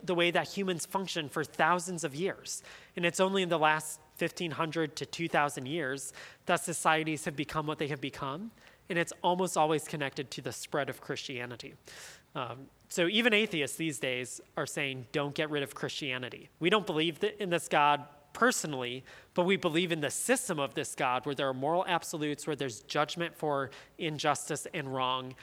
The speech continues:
but where there's also the possibility for forgiveness. Um, that, it's,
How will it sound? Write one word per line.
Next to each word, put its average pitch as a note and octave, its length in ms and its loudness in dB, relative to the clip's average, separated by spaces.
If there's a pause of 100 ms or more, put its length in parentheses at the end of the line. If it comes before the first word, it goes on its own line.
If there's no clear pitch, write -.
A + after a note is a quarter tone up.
(220)
but E3+ 120 4
where D#3 180 4
there's D3 260 -2 (140)
also E3+ 500 4
the C3 100 -2
possibility C3 640 -2
for C3 160 -8
forgiveness. - 640 -12 (920)
Um, C3 240 -8 (180)
that, - 380 2 (480)
it's, - 300 -4